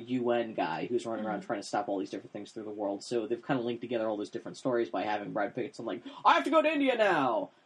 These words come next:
Speaker 1: India needs me after I come away from China.
Speaker 2: So basically, Brad Pitt is Superman slash Doctor Who.
Speaker 1: I guess so.
Speaker 2: Um, Django Unchained comes out on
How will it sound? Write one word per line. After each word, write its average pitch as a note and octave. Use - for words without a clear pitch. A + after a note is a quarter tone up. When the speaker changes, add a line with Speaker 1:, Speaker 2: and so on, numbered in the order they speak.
Speaker 1:
India C#4+
needs C4
me F3+
after D#3
I D#3
come G3+
away F#3+
from F3+
China. D#3
Speaker 2:
So C#4
basically, E4
Brad D4+
Pitt D#4+
is C#4
Superman B3+
slash G#3
Doctor -
Who. G2
Speaker 1:
I A#2
guess A2+
so. -
Speaker 2:
Um, C4
Django D4+
Unchained C4+
comes D#4
out D4+
on C#4+